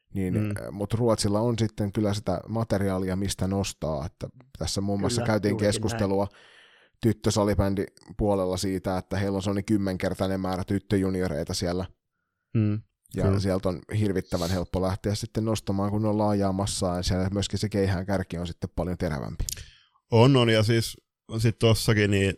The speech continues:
Speaker 2: on kaksi ensikertalaista veskarin, et Matilda Östlund Wiesen ja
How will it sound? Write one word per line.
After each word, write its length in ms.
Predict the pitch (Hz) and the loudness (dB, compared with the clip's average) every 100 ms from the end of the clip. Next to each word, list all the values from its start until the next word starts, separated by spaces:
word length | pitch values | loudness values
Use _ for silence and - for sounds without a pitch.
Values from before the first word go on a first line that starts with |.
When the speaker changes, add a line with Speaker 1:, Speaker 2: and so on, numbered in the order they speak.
| _ | _
Speaker 2:
on 380 | - 101 98 92 | 2 4 4 4
kaksi 260 | 101 98 104 | 4 4 4
ensikertalaista 720 | 104 95 98 98 95 98 - | 4 4 2 0 0 -2 2
veskarin, 540 | 104 - - 95 92 92 | 2 2 0 2 4 2
et 140 | - | 2
Matilda 360 | 101 98 101 98 | 2 4 4 6
Östlund 340 | 95 - 95 - | 4 4 -2 4
Wiesen 460 | 101 95 - 95 | 4 4 2 0
ja 220 | 87 90 | 2 0